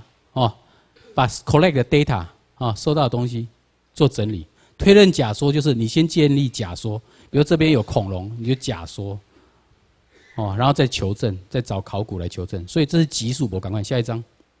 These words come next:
哦，historical document，历史文献属于 B 级的，下一张。哦，archive 就只是收资料，它不做任何的，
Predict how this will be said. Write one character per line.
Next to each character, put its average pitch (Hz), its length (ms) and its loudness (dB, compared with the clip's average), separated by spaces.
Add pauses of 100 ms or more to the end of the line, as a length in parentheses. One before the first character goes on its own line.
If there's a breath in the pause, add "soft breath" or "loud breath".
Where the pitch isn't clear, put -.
(1700)
哦， 127 240 0 (220 soft breath)
historical 170 720 2
document， 151 420 2
历 156 140 2
史 131 140 -4
文 113 100 0
献 135 140 2
属 - 120 -4
于 98 120 -2
B 120 180 0
级 90 180 -8
的， 90 120 -8
下 139 160 0
一 127 40 4
张。 127 180 -2 (1000)
哦， 110 260 -2
archive 180 380 6
就 156 100 -2
只 131 140 0
是 113 60 0
收 139 200 2
资 139 280 -2
料， 110 220 -2 (300)
它 - 140 -2
不 - 100 0
做 156 220 4
任 143 160 4
何 107 100 0
的， 101 320 -2